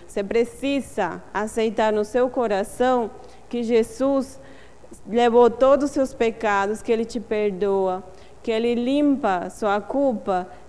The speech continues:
que se você errar, Ele pode, pode sim dar a vida dele, não, na verdade, Ele já deu a vida por, pelas, pelos seus servos. Você precisa primeiro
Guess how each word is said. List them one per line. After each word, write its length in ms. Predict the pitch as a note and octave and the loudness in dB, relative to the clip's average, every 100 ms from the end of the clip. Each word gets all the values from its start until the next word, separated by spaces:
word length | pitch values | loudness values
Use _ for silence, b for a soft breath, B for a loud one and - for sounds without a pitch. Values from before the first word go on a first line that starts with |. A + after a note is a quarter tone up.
| - | -8
que 80 | A#3+ | -8
se 180 | A#3 C#4+ | -4 0
você 300 | D4 F4 C#4 | 0 0 0
errar, 460 | B3+ C4+ B3+ B3+ | 0 2 2 2
Ele 240 | A#3 A#3 B3 | 2 0 -2
pode, 420 | B3+ B3+ C4+ C4 A3 - | 0 0 0 -4 -8 -2
pode 300 | B3+ C#4 D#4 | 0 2 0
sim 480 | - C4+ C4+ A#3 G3+ - | -2 -2 0 -2 -6 -2
dar 240 | A3+ A3+ | 0 2
a 120 | A3+ | 2
vida 320 | G#3+ B3+ A3+ | 0 0 0
dele, 320 | A3 B3 A#3+ A#3 | 2 2 2 2
não, 320 | A#3 A3+ - - - B3 | 0 -2 -6 -10 -8 -4
na 120 | B3+ | -2
verdade, 260 | B3 B3 | -2 0
Ele 260 | B3 A#3+ B3 | 0 0 -2
já 220 | A#3 C4 | 0 2
deu 160 | C#4 C4+ | 4 4
a 140 | B3+ | 4
vida 500 | G#3 G3 F#3+ E3+ F3 B B B B B | 2 -2 -2 -4 -6 B B B B B
por, 220 | - A3 | -2 -2
pelas, 440 | G#3 A#3 A3+ A#3 - | 2 6 8 6 0
pelos 320 | - A#3 B3+ | 0 2 4
seus 260 | C4+ A#3+ B3 | 4 2 4
servos. 680 | B3+ G#3+ G3+ B3+ F3 - - - | 4 6 6 2 -2 -4 -18 -12
Você 180 | - B3 | -2 0
precisa 560 | C#4+ D4+ D4+ F4 E4+ | 4 4 4 0 2
primeiro 600 | D#4+ D#4+ D4 C#4+ D4+ D#4 | 0 0 2 2 2 2